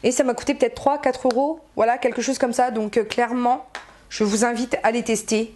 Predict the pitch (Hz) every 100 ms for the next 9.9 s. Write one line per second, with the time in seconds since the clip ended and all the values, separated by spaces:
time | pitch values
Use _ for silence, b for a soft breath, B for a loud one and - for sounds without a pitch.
0 | - - 208 214 - 240 - - 226 180
1 | 233 247 262 240 220 226 220 190 202 247
2 | 220 202 226 240 220 202 190 180 180 277
3 | 254 262 B B B B - 240 226 240
4 | 294 - - 294 247 185 220 254 262 -
5 | 185 156 - - B B B B B B
6 | - 508 - 392 370 277 - 381 381 381
7 | - 370 311 311 262 220 214 226 - 320
8 | 339 320 254 247 269 - 269 311 - 302
9 | 320 339 - 302 - 214 254 269 -